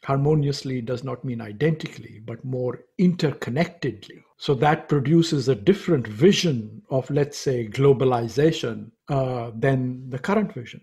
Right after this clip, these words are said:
I don't think the solution, the opposite of, uh, pandemic global, uh, of the pandemic as a global event or economic globalization,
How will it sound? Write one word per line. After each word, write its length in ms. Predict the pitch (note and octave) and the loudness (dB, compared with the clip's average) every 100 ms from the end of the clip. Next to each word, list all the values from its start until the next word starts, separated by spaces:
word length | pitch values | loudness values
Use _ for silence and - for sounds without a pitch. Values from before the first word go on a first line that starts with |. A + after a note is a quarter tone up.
| - | -4
I 100 | D3 | 2
don't 240 | B3 A#3 | 2 2
think 220 | G#3+ G#3 | 0 0
the 100 | D#3+ | 0
solution, 720 | C#3+ D3 D3 F#3 - B2+ A2+ A2 | 0 2 4 2 0 -4 -4 -6
the 240 | A#2 A2+ - | -8 -8 -2
opposite 580 | C#3+ D#3 C#3+ C#3 B2+ - | -2 0 0 0 -2 -4
of, 300 | C#3 B2 - C3+ | -4 -4 -6 -6
uh, 280 | A#2+ A2+ | -4 -6
pandemic 840 | A2+ B2+ B2 A#2 D3+ D#3 C#3 - B2+ | -8 -4 -2 0 2 2 0 -4 -4
global, 340 | C#3 C3+ C3 | 0 2 2
uh, 40 | C3+ | -2
of 540 | C#3+ B2 B2 C#3 B2 D3 | -4 -10 -10 -8 -8 -8
the 140 | A#2+ - D#3 C#3+ - - - - | -10 -10 -16 -16 -18 -20 -10 -4
pandemic 500 | C3+ C#3 E3+ F3 E3+ | 0 2 4 2 0
as 160 | C3 | -2
a 60 | D3 | -4
global 400 | C3 C#3 B2+ C3 | -2 0 0 -4
event 340 | A#2+ B2+ B2 | -6 -6 -6
or 140 | B2+ B2 | -8 -10
economic 500 | - C3 C#3+ C#3 A#2+ | -8 -6 -6 -6 -8
globalization, 760 | B2+ A#2 B2+ B2 B2 A#2 B2 | -8 -8 -8 -8 -10 -12 -16